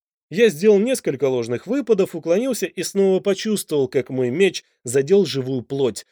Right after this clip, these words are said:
но тут же перехватил чью-то руку и налобником шлема с силой ударил в оскаленную личину, а когда противник обмяк, оттолкнул его от себя. И, наконец-то, один из нападавших оказался стоящим противником,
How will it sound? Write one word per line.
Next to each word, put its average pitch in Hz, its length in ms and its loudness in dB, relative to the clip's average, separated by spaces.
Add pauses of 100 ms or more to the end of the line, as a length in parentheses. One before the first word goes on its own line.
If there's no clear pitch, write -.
(160)
но 240 140 0
тут 233 240 -4
же 202 120 0
перехватил 156 540 -2
чью-то 165 380 -4
руку 170 420 0 (160)
и 226 100 -2
налобником 156 680 2
шлема 175 440 0
с - 60 -6
силой 220 500 -2
ударил 170 400 -2
в 139 100 -4
оскаленную 160 540 -2
личину, 156 640 -2 (180)
а 180 80 2
когда 147 240 2
противник 123 600 -4
обмяк, 131 560 -4
оттолкнул 165 600 -2
его 117 280 -4
от 107 100 -2
себя. 104 380 -6 (440)
И, 196 140 6
наконец-то, 160 680 2
один 156 280 2
из 160 100 -2
нападавших 147 640 -2
оказался 143 540 -2
стоящим 127 500 -2
противником, 123 680 -2